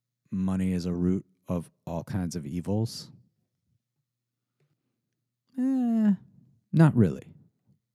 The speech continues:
right? That's taken out of context. And for those of you that know, the entire verse is, "For the love of money is a root of all kinds of evils."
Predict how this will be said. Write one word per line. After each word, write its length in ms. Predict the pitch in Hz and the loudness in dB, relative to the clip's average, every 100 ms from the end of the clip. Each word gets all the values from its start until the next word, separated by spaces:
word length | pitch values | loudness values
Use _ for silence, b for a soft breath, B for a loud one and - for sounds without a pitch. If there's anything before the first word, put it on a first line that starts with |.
| _ - | _ -4
right? 300 | 117 123 147 _ _ _ _ - | 2 4 2 _ _ _ _ 2
That's 200 | 180 - | 4 6
taken 280 | - 123 104 | 6 6 4
out 100 | 87 | -2
of 100 | - | 0
context. 580 | 92 73 - 71 - - B B B B B - | -2 -2 -4 -8 -12 -20 B B B B B -2
And 100 | 117 | 4
for 80 | |
those 220 | 123 127 113 | 6 6 6
of 80 | |
you 60 | 110 | 2
that 160 | 92 113 | 2 4
know, 340 | 120 87 98 - _ _ _ _ _ _ - | 4 4 -2 -10 _ _ _ _ _ _ -4
the 100 | 87 | -2
entire 420 | 78 143 135 98 | -2 2 4 4
verse 300 | 80 78 78 | 0 -4 -4
is, 280 | 73 - - _ _ _ _ _ _ | -6 -6 -14 _ _ _ _ _ _
"For 340 | - - 95 | -8 -2 -2
the 140 | 85 78 | -2 -4
love 560 | 80 90 139 131 - - | -4 2 4 4 0 -14
of 200 | 80 76 | -12 -8
money 420 | 78 73 73 78 - _ _ _ - | -6 -6 -8 -12 -16 _ _ _ -10
is 140 | 95 90 | -6 -4
a 100 | 82 | -2
root 160 | 80 | -4
of 100 | 76 | -4
all 140 | 80 73 | -8 -8
kinds 320 | 85 78 71 | -10 -10 -12
of 100 | - | -16
evils." 580 | - - - 87 120 - | -18 -18 -12 -10 -10 -12